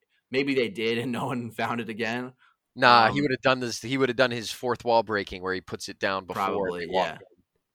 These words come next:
Speaker 1: But I like that they're taking time with that. And then finally, I love a blood feud. I wanna see this Liana hating Xander thing boil up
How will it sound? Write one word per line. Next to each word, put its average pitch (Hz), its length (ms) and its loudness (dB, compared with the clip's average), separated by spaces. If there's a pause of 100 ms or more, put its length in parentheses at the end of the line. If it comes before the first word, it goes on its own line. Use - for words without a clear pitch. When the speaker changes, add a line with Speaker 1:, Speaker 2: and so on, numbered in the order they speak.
(100)
Speaker 1:
But 135 200 0
I 147 120 2
like 151 220 2
that 143 140 0
they're 143 100 0
taking 131 300 -4
time 98 220 -4
with 92 120 -16
that. 90 240 -16 (280)
And 120 100 -4
then 135 120 -2
finally, 131 600 0 (1120)
I 131 140 0
love 104 600 -2
a 101 80 -8
blood 90 320 -8
feud. 87 280 -16
I 85 100 -6
wanna 107 340 -6
see 98 680 -10 (240)
this 110 320 -6
Liana 101 800 -6 (720)
hating 107 480 -10
Xander 98 480 -10
thing 110 400 -12 (360)
boil 98 540 -8
up - 260 -12